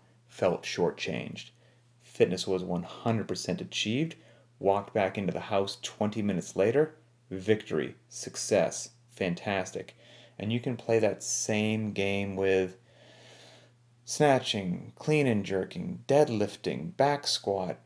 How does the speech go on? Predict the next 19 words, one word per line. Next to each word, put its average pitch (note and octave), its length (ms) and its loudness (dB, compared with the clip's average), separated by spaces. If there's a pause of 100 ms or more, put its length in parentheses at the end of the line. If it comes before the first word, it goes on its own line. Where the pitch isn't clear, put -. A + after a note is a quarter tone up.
(120)
whatever B2+ 720 4
it C3+ 80 4
happens A#2 480 -2
to - 80 -8
be, F2+ 380 0 (160)
there's A2+ 280 4
a C3+ 80 2
way A2+ 240 6
that G#2+ 200 2
you - 80 -10
can F#2 100 -4
look F#2+ 140 -4
at A2+ 60 -10
the - 60 -8
time G#2 300 -4
that G#2 160 -6
you G2 60 -4
have G#2 200 -4
available G#2 640 2